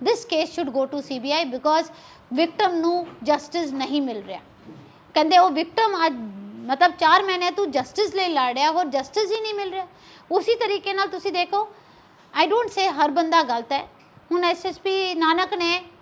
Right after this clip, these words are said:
ਜਿਹੜੀ ਡਿਪਾਰਟਮੈਂਟਲ ਇਨਕੁਆਇਰੀ ਤੁਹਾਨੂੰ ਸਾਰਿਆਂ ਨੂੰ ਹੀ ਬੁਲਾ ਕੇ ਨਾਨਕ ਨੇ ਕਿਹਾ ਸੀਗਾ, "ਫੋਰਟੀ ਫਾਈਵ ਡੇਜ਼ 'ਤੇ ਕੰਪਲੀਟ ਕਰਾਂਗੇ,"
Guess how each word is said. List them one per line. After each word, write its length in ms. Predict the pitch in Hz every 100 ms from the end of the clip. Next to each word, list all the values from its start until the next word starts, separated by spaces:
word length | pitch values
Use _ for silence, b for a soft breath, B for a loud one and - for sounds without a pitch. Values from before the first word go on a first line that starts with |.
| -
ਜਿਹੜੀ 440 | 330 370 381 339 254
ਡਿਪਾਰਟਮੈਂਟਲ 640 | 320 302 302 392 403 381
ਇਨਕੁਆਇਰੀ 360 | 339 330 330 381
ਤੁਹਾਨੂੰ 260 | 381 381
ਸਾਰਿਆਂ 300 | - 392 466
ਨੂੰ 100 | 480
ਹੀ 40 | 453
ਬੁਲਾ 260 | 359 370
ਕੇ 300 | 320 339 320
ਨਾਨਕ 360 | 302 285 277 285
ਨੇ 140 | 294
ਕਿਹਾ 180 | 294 247
ਸੀਗਾ, 220 | 262 285
"ਫੋਰਟੀ 300 | 311 277 277
ਫਾਈਵ 220 | 262 240
ਡੇਜ਼ 220 | 226 226 226
'ਤੇ 120 | 226
ਕੰਪਲੀਟ 400 | 226 214 214 214
ਕਰਾਂਗੇ," 360 | 202 160 151